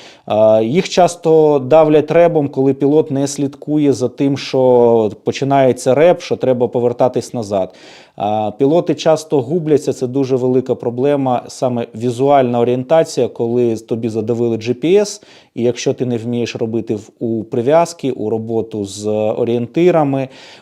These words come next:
у роботу там з компасом, е, і так далі, то, звичайно, тебе дуже швидко можуть задавити. Але, тим не менш, це дійсно буває, коли навіть підготовлені пілоти втрачають дрони. Просто це буває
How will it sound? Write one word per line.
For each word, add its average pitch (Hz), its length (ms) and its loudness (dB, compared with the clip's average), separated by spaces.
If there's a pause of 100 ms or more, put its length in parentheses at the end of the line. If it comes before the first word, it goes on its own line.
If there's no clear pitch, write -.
у 110 360 -4
роботу 113 480 -2
там 107 300 -6
з - 260 -14
компасом, 131 800 -2
е, 107 480 -2
і 107 120 -8
так 113 200 -8
далі, 156 300 0
то, 110 340 -2
звичайно, 123 460 -2
тебе 113 300 -2
дуже 117 260 -2
швидко 127 380 -6
можуть 110 260 -8
задавити. 98 580 -6
Але, 139 380 2
тим 117 280 -4
не 113 80 -8
менш, 196 300 -4
це 113 140 -6
дійсно 127 440 -6
буває, 135 400 2
коли 113 220 -4
навіть 117 320 -2
підготовлені 107 680 -4
пілоти 127 480 -4
втрачають 120 540 -4
дрони. 92 280 -8
Просто 180 280 -4
це - 140 -6
буває 139 400 2